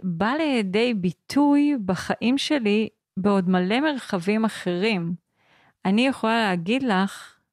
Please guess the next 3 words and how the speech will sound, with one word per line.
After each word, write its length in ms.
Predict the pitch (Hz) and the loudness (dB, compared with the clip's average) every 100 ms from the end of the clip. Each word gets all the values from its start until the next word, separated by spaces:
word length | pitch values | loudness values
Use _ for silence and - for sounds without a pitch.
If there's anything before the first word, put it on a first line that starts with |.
| _ _ _ _ _ _ _ _ _ _ | _ _ _ _ _ _ _ _ _ _
שיצא 840 | - - - 180 170 170 170 - 220 | -12 -8 -2 0 2 2 0 -2 -2
לי 320 | 269 220 190 - _ | 0 0 -2 -6 _
לצפות 1000 | 180 170 - - 233 202 214 _ - - | -4 -4 -8 -4 0 0 -2 _ -16 -16